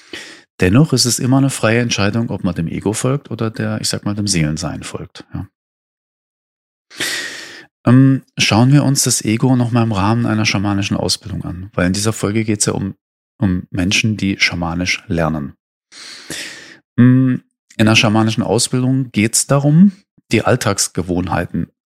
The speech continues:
aufzurütteln, da wach zu werden, um das Bewusstsein für das Nicht-Alltägliche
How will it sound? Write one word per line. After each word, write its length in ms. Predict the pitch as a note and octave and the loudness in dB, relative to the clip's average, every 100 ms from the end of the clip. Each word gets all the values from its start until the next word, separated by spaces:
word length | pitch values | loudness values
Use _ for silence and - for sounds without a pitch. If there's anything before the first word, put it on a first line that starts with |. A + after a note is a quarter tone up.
| - | -4
aufzurütteln, 680 | A#2 - - - - D#3 - _ - | -2 0 -2 -4 -6 -10 -12 _ -8
da 200 | G2 E2 | -4 0
wach 180 | A2+ - | -2 -2
zu 240 | - F2 | -4 0
werden, 360 | E2+ E2+ - F2 | 0 0 -4 -8
um 80 | G2 | -6
das 200 | F#2 - | -4 -4
Bewusstsein 520 | - G2 A2 - A2+ | -4 -4 -2 2 0
für 120 | A2 F#2 | 0 -4
das 180 | F#2 | 0
Nicht-Alltägliche 960 | A2+ A#2+ - G2+ - F#2+ F2+ E2 E2+ | 0 0 0 -2 0 0 -2 -4 -4